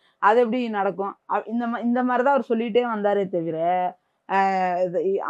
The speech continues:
"ஆமா, நான் சேர்ந்து வாழ்ந்தேன், இப்ப என்ன? ஆமா, காசு கொடுத்து தான் போனேன்" அப்படிங்கிற, அ, பாலியல் குற்றவாளி, சாரி, பாலியல் தொழிலாளி அப்படிங்கிற மாதிரி தான் இருந்தேங்கிறத அவர் ஒத்துக்கல. இப்பதான் ஒத்துருக்காரு. இன்னொரு விஷயம் என்னன்னா, சரி, அவங்க பாலியல் தொழிலாளி, இவர் சொல்ற மாதிரி, ஓகே, நீங்க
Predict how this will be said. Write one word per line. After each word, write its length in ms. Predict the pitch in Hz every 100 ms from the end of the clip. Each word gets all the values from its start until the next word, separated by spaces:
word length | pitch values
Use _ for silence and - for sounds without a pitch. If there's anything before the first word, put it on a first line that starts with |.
| 208
"ஆமா, 400 | 254 233 220 185
நான் 180 | 190 196
சேர்ந்து 260 | 202 208 202
வாழ்ந்தேன், 460 | 190 190 185 175
இப்ப 180 | 170 190
என்ன? 400 | 185 196 185 175 _ -
ஆமா, 280 | 190 190 180
காசு 240 | 185 202 -
கொடுத்து 280 | 185 -
தான் 140 | 196 180
போனேன்" 280 | 180 180 180 180
அப்படிங்கிற, 680 | 180 208 196 180 170 170 160 - -
அ, 100 | 175 165 160 160 165
பாலியல் 360 | 180 226 214 196
குற்றவாளி, 600 | 175 180 175 170 190 -
சாரி, 360 | - 175 160 175
பாலியல் 400 | 185 226 220 196
தொழிலாளி 460 | 180 175 170 180
அப்படிங்கிற 640 | 175 165 185 185 175 165 160 -
மாதிரி 380 | 175 185 196 196
தான் 140 | 185 202
இருந்தேங்கிறத 520 | 196 190 190 180 220
அவர் 120 | 220
ஒத்துக்கல. 480 | 208 214 262 180 170
இப்பதான் 300 | 240 247 190
ஒத்துருக்காரு. 380 | 196 190 180 147
இன்னொரு 380 | 170 214 302 254
விஷயம் 320 | 202 185 165
என்னன்னா, 280 | 156 156 208 233 _ _ _ _
சரி, 380 | - 185 175 151
அவங்க 320 | 180 196 180
பாலியல் 500 | 180 202 262 254 202
தொழிலாளி, 460 | 202 190 185 170 _ _ _ _ _ _ _
இவர் 300 | 190 190 180
சொல்ற 260 | 208 208 196
மாதிரி, 220 | 202 196
ஓகே, 220 | 196 180
நீங்க 180 | 202